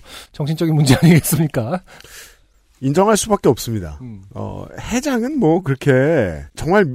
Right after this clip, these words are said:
Speaker 2: 믿을 만한 뭔가가 있다고 생각하진 않습니다.
Speaker 1: 음.
Speaker 2: 전 지금까지는.
Speaker 1: 과학적으로는 물밖에 없다고 하더라고요. 뭐
Speaker 2: 그래요?
Speaker 1: 그나마 해장에 도움이 되는 어떤 식품이 있다면,
Speaker 2: 음.
Speaker 1: 어, 물이고 나머지는 그냥 내가 기분이 좋으니까요.의 <laughs> 문제죠.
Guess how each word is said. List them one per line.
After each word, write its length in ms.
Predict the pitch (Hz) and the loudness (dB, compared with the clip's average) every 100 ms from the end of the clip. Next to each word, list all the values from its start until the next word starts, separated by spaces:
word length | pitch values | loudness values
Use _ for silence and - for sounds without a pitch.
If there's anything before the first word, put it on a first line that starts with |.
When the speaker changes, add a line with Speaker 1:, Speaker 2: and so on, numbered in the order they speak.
| 131 135 | -8 -8
Speaker 2:
믿을 280 | 131 147 214 | -6 -4 -2
만한 300 | 208 202 151 | 0 0 2
뭔가가 500 | 131 135 160 151 131 | 2 2 2 4 2
있다고 300 | 117 143 151 | 2 -2 -2
생각하진 440 | 180 165 156 156 | -2 -4 -4 -6
않습니다. 400 | 82 127 131 107 | -8 -6 -6 -6
Speaker 1:
음. 20 | |
Speaker 2:
전 160 | 95 123 | -4 -4
지금까지는. 880 | - 123 143 120 113 127 80 60 50 | -6 -6 -4 -4 -4 -4 -6 -16 -2
Speaker 1:
과학적으로는 760 | 143 202 - 240 196 180 220 | 2 2 2 0 0 0 2
물밖에 400 | 156 185 220 - | 2 4 2 0
없다고 300 | 226 - 165 | -4 0 2
하더라고요. 640 | 185 202 220 151 87 113 - | 2 0 -4 -4 -6 -8 -8
뭐 80 | 123 | -4
Speaker 2:
그래요? 140 | 98 | 0
Speaker 1:
그나마 300 | 143 160 165 | 0 0 0
해장에 240 | 165 170 | 0 -2
도움이 260 | 160 139 147 | -2 -2 -2
되는 200 | 123 120 | -2 -4
어떤 220 | 110 113 | -6 -8
식품이 400 | - - - 226 | -10 -6 0 2
있다면, 520 | 127 110 110 165 151 | 2 0 0 2 2
Speaker 2:
음. 140 | 101 78 67 - - - - | -2 -12 -20 -20 -20 -20 -10
Speaker 1:
어, 220 | 107 104 104 | -4 -2 0
물이고 440 | 110 151 123 139 | 0 0 0 0
나머지는 440 | 131 113 170 175 180 | 2 2 2 2 0
그냥 240 | 160 160 - - _ _ - _ _ - | 0 -2 -6 -16 _ _ -20 _ _ -8
내가 200 | 143 190 | -4 -4
기분이 280 | 190 175 180 | -2 0 2
좋으니까요.의 960 | 180 190 185 117 107 - 120 156 147 | 0 0 2 0 0 -4 0 0 0
<laughs> 80 | 127 | -4
문제죠. 460 | 131 120 151 - | -6 -4 -6 -4